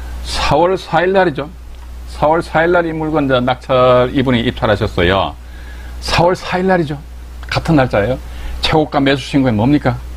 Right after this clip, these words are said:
매수 신고에서 매각, 에, 불허가, 매각 불허가, 아, 신청서를 제출했습니다. 매각 불허가 신청서를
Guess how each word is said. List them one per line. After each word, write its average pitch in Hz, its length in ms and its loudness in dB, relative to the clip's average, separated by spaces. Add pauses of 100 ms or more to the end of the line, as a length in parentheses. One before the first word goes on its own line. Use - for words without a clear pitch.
(560)
매수 127 200 0
신고에서 120 540 0 (1200)
매각, 120 360 2 (260)
에, 82 340 -2 (140)
불허가, 117 500 2 (520)
매각 107 260 0
불허가, 117 440 2
아, 82 300 0
신청서를 104 800 0 (1080)
제출했습니다. - 680 -6 (640)
매각 101 280 0
불허가 95 280 0
신청서를 95 800 0